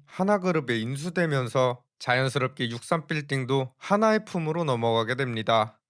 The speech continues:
이후 명칭도 기존 대한생명 육삼 빌딩에서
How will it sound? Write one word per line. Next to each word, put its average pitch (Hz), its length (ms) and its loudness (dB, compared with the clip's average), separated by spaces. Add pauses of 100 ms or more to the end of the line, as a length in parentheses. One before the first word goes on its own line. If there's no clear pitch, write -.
이후 123 320 -2
명칭도 139 840 2
기존 120 380 -2
대한생명 165 760 2
육삼 139 420 -2
빌딩에서 123 840 0